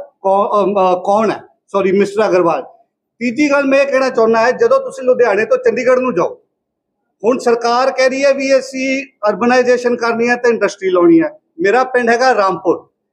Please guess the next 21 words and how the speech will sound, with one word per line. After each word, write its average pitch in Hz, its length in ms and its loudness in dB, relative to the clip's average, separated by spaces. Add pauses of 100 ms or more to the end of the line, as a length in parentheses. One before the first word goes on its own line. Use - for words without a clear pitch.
(120)
ਮੇਰੇ 247 360 2
ਪਿੰਡ 254 380 0
ਦੇ 269 180 0
ਹਰੇਕ 254 480 2
ਘਰ 254 280 -2
ਨੇ 214 180 0
ਮਤੇ 220 340 0
ਉੱਤੇ 226 240 2
ਸਾਈਨ 202 320 -2
ਕੀਤਾ, 196 340 -2
ਕੋਈ 254 380 -2
ਘਰ 233 280 -2
ਇਹੋ 202 260 -2
ਜਿਹਾ 214 180 0
ਨੀਗਾ 202 260 -2
ਜਿਹਨੇ, 196 380 -2
ਅਹ, 185 1500 -2
ਸਾਈਨ 208 320 -2
ਨਾ 196 140 0
ਕੀਤਾ 185 300 -2
ਹੋਵੇ। 151 240 -2